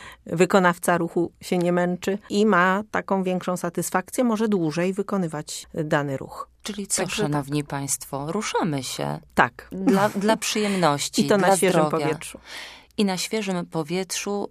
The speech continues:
Speaker 2: Oczywiście szukamy takich miejsc, y, z racji tego, że teraz jest, y,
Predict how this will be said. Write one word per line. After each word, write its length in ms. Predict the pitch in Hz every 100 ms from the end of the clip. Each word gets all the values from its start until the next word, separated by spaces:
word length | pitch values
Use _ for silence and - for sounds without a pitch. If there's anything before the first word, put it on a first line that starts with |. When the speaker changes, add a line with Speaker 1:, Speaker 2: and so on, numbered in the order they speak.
| _
Speaker 2:
Oczywiście 580 | - 175 180 180 175 175
szukamy 480 | - 185 185 175 170
takich 520 | 170 160 165 147 - 160
miejsc, 640 | 160 160 156 - - -
y, 280 | 156 147 147 - - - -
z 120 | 165
racji 280 | 170 156 165
tego, 280 | 165 170 156
że 260 | 151 151 -
teraz 440 | - 151 143 143 147
jest, 360 | 139 - -
y, 280 | 147 135 135